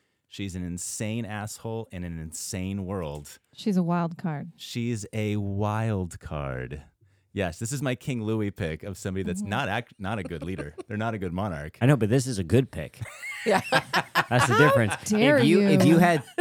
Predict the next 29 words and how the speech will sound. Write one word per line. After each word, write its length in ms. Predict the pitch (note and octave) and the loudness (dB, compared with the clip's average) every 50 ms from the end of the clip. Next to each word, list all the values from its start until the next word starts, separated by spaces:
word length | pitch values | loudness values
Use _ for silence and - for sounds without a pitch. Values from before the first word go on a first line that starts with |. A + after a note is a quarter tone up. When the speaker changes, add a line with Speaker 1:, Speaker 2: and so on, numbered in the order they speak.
| - - | 0 2
Speaker 3:
if 180 | C3+ A#2+ G#2+ | 2 2 4
you 160 | A#2+ D3 D#3+ | 4 4 6
had 340 | D#3 D#3+ D3 C#3 C3 A2+ _ - | 6 6 6 4 2 0 _ -4
three 280 | B2 A#2 A#2+ B2 C3 | -2 0 2 4 4
other 220 | C3+ B2+ B2 A#2+ G#2+ | 4 4 4 0 0
picks 320 | - B2+ B2 A#2+ - - | 2 0 0 0 0 0
in 120 | B2 A#2+ A#2+ | 0 2 2
line 180 | A#2 A#2+ B2 | 2 2 4
with 140 | B2 A#2+ - | 2 2 2
this, 200 | - B2+ B2 - | 2 0 0 2
then 160 | - G#2+ G2+ | 2 2 4
you 100 | G2+ B2 B2+ | 4 2 2
coulda 200 | - C3+ A2+ F#2+ | 2 2 2 2
won. 440 | E2+ F#2 A2 A2 F#2 D#2+ D#2 E2 E2 _ _ _ _ _ - _ _ _ _ _ _ _ _ _ _ _ _ _ _ _ - | 0 0 -2 -2 -2 -4 -8 -10 -16 _ _ _ _ _ -20 _ _ _ _ _ _ _ _ _ _ _ _ _ _ _ -8
Speaker 1:
Thank 280 | A#2 G2+ F#2+ F2+ - | -6 -6 -6 -8 -8
you. 180 | G2 D#2+ C2 C2+ | -10 -10 -10 -4
Speaker 3:
Yeah. 260 | - G#2 A#2+ G#2 F2 - | 0 2 2 2 2 0
Speaker 1:
Wow. 260 | G2 F#2+ F2+ E2 - - _ _ _ | -2 -2 -2 -6 -8 -10 _ _ _
Thanks. 420 | - G2+ F#2+ F2+ E2 - - - - _ | -6 -4 -4 -4 -4 -8 -12 -14 -14 _
Speaker 3:
You're 100 | - A2+ A2 | -4 -2 0
welcome. 320 | G2 F2+ E2+ - F#2 F#2 | 0 0 0 0 -2 0
Speaker 1:
Uh, 200 | G2+ F#2 F#2 F2+ | 0 0 -2 -4
see, 320 | F#2 - - G#2+ F#2 F2 G2 | -6 -8 -8 -8 -8 -8 -10
they 140 | F#2 G2+ | -10 -10
got 240 | F#2 G#2 G2+ G2+ D#2 | -8 -6 -6 -6 -4
both 180 | F2 G2 A#2 - | -4 -6 -4 -4
of 80 | C3 F#2 | -6 -6
us 140 | E2 D#2 - | -6 -6 -6
there. 200 | D#2 C#2 - | -8 -10 -10